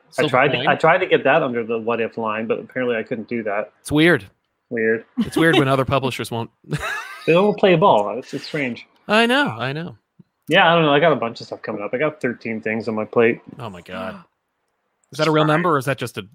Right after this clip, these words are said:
Speaker 2: just a number you picked out? I, I don't
Speaker 1: No, it's actually thirteen.
Speaker 2: Oh
Speaker 1: I
Speaker 2: my God.
Speaker 1: added it up the other day.
Speaker 2: That's great.
Speaker 1: Yeah. Yeah. There's a bunch of, like, creator owned that, like, I'm ahead on. Like, we've got, like, five issues in the can, but we haven't announced yet. And,
Speaker 2: Mm.
Speaker 1: uh, creator owned beyond that as well.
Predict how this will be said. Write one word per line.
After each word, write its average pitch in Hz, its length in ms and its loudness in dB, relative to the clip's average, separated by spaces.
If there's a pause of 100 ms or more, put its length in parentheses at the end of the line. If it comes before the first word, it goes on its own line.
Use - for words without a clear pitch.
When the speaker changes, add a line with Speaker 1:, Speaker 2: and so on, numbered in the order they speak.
Speaker 2:
just - 200 -16
a 104 40 -8
number 101 200 -12
you 98 100 -12
picked - 220 -16
out? 95 100 -12
I, 95 160 -18
I 104 100 -18
don't 85 280 -8
Speaker 1:
No, 143 180 6
it's 127 140 4
actually 127 260 0
thirteen. 107 640 -8
Speaker 2:
Oh 117 60 -10
Speaker 1:
I 113 60 -4
Speaker 2:
my 110 80 -8
God. 110 100 -8
Speaker 1:
added 104 280 0
it - 20 -8
up 101 140 -10
the 113 80 -2
other 101 140 -2
day. 101 280 -4 (320)
Speaker 2:
That's - 140 -8
great. 160 280 0 (220)
Speaker 1:
Yeah. 110 220 -2 (320)
Yeah. 113 280 4
There's 117 140 -2
a 127 60 2
bunch 123 180 4
of, 123 60 2
like, 110 300 2 (160)
creator 127 320 4
owned 113 160 2
that, 107 160 0 (880)
like, 110 260 -2
I'm 113 100 2
ahead 123 280 2
on. 113 200 4
Like, 113 160 0
we've 113 100 -2
got, 117 120 4
like, 110 140 0
five 107 220 2
issues 107 280 -4
in 104 60 -10
the 98 60 -8
can, 107 340 0
but 104 160 -4
we 113 60 -2
haven't 104 220 -4
announced 98 420 -8
yet. 98 280 -4
And, 104 220 -18
Speaker 2:
Mm. 113 380 -14 (320)
Speaker 1:
uh, - 220 -20
creator 104 340 2
owned 101 180 -2
beyond 104 360 -2
that 104 220 -2
as 107 140 -8
well. 104 300 0